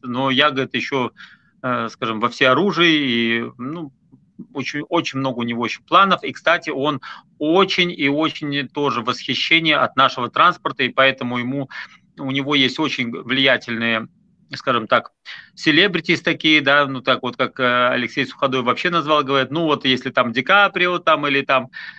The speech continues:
э, Сталлоне, так это, говорит, уже к вам тогда, привлекайте таких людей». Он говорит, «Да-да-да», говорит, «хорошо», говорит, потому что он сам в восторге именно от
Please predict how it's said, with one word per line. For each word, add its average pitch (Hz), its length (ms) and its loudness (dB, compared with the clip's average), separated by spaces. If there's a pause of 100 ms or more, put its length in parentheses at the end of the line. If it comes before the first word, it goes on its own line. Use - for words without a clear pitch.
(160)
э, 120 1160 -4
Сталлоне, 175 540 2
так 147 200 0
это, 165 200 0
говорит, 139 220 -4
уже 143 200 0
к - 80 -16
вам 131 220 2
тогда, 113 320 0 (120)
привлекайте 135 580 0
таких 131 340 -6
людей». 127 260 -2
Он 139 100 -4
говорит, 123 160 -4
«Да-да-да», 123 640 2
говорит, 117 180 -6
«хорошо», 127 460 0
говорит, 110 200 -8
потому 131 220 0
что - 160 -2
он 139 200 -2
сам 170 240 2
в - 20 0
восторге 139 420 -4
именно 131 380 -2
от 123 200 -10